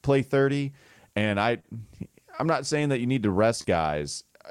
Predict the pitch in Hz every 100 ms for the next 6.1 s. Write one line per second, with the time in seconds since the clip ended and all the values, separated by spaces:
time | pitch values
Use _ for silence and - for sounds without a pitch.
0 | - - 131 107 135 - 104 110 113 113
1 | 107 101 107 143 139 113 107 - 107 101
2 | 80 - 110 110 104 101 90 - 95 92
3 | - 98 90 90 87 92 85 80 73 -
4 | 98 98 92 82 73 76 85 80 71 69
5 | 95 85 80 - 85 80 - 80 76 76